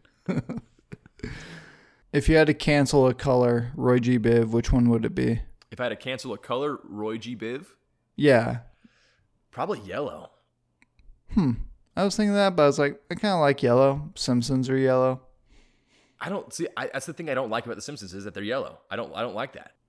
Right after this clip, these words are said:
Speaker 2: Like, why are they
Speaker 1: I,
Speaker 2: yellow? Why not, like, a
Speaker 1: I think
Speaker 2: regular color?
Speaker 1: orange.
Speaker 2: But, like, the sun, I like the sun, but I can't look directly at it. That's the only thing that I know that's super yellow. Mm, but I do like, like, like, some, some yellow flowers are kinda nice.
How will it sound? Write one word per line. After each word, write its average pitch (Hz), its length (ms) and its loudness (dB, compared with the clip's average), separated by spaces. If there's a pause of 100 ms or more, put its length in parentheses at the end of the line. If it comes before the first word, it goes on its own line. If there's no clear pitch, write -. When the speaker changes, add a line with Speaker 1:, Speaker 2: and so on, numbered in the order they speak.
(180)
Speaker 2:
Like, 117 140 -8
why 131 260 -4
are 139 80 -4
they 127 80 -6
Speaker 1:
I, 117 60 -6
Speaker 2:
yellow? 127 360 -6
Why 104 120 -8
not, 127 200 -6
like, 107 140 -6
a 98 40 -8
Speaker 1:
I - 40 -2
think 147 60 0 (100)
Speaker 2:
regular 107 180 -10
color? 131 320 -8
Speaker 1:
orange. - 800 -6 (640)
Speaker 2:
But, 156 120 -4
like, 180 160 -2
the 143 80 -8
sun, 135 400 -6
I 113 80 -4
like 123 220 -4
the 113 60 -16
sun, 127 320 -10
but 98 80 -10
I 95 40 -12
can't 110 240 -10
look 104 120 -10
directly 101 400 -10
at 110 160 -8
it. 117 140 -14
That's - 160 -14
the 113 60 -10
only 104 160 -10
thing 101 140 -12
that 90 100 -12
I 90 60 -8
know 92 180 -10
that's 87 320 -12
super - 320 -14
yellow. 87 360 -12 (1400)
Mm, 135 420 -12
but 113 120 -16
I 107 80 -18
do 120 220 -12
like, 123 380 -14
like, - 300 -16 (840)
like, 104 100 -20
some, 127 320 -12
some 131 260 -14
yellow 117 240 -6
flowers 101 400 -10
are 95 40 -20
kinda 85 240 -16
nice. 85 400 -18